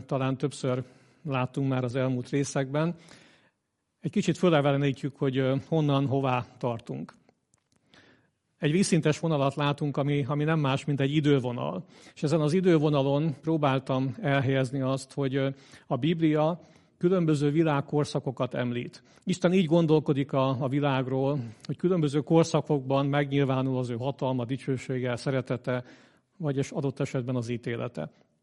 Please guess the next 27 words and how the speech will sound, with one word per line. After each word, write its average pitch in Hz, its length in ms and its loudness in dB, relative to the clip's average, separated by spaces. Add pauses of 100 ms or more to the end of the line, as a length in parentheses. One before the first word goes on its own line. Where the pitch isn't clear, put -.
(480)
Mögöttünk 175 520 2
van 147 160 0
már 147 180 0
több 160 240 -2
ilyen 123 380 -2
világkorszak, 131 800 0
ilyen 123 180 -2
ájón, 143 480 0 (260)
ami 143 240 0
már 127 180 0
elmúlt, 151 640 4 (680)
és - 180 -4
a 143 220 0
jelen 165 460 4
világkorszakot 143 840 0
úgy 170 180 2
hívjuk, 147 460 0
hogy 143 220 0
a, 139 160 2
az 135 200 0
új 165 160 6
szövetségnek 139 720 0
a 131 60 -4
korszaka. 127 600 -6 (480)
Ö, 135 220 0 (400)
ez 156 140 2
a, 147 300 4